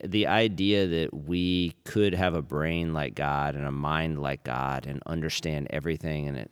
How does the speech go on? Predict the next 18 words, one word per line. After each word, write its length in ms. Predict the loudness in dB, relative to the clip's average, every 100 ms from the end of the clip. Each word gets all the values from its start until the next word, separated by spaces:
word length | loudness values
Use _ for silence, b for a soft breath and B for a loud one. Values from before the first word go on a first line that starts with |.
| -8
in 120 | -8
its 200 | -6 -8
full 280 | -2 0 2
way 180 | 2
of 100 | 0
being 160 | -2 -4
understood 480 | -6 -4 -2 -2 -2
is, 320 | -4 -6 -8 -6
I 60 | -2
don't 160 | -2
think 180 | -4 -6
many 240 | -4 -2
people 220 | -2 -4 -4
would 120 | -6
argue 340 | -2 -2 -4 -8
that, 340 | -6 -6 -4
<laughs> 40 | 0
right? 240 | 4 2